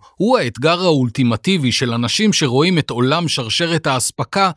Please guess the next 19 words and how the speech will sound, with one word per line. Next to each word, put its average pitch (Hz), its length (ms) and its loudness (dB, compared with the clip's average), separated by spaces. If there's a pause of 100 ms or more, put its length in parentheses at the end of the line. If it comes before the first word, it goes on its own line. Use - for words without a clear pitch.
(320)
כסוג 214 340 -2
של 208 160 0
תשבץ 156 540 -2
סודוקו 127 680 0
שאותו 120 420 0
הם 143 80 2
צריכים 131 400 -2
לפצח. 123 800 -4 (360)
בסוף, 143 640 -2
מחקרים 123 500 -2
מוכיחים 196 500 0
שמה 101 360 -2
שגורם 147 520 0
לאנשים 180 480 0
להזמין 143 460 2
אונליין 202 480 0
זה 120 160 0
לא 170 220 2
המחיר, 202 580 0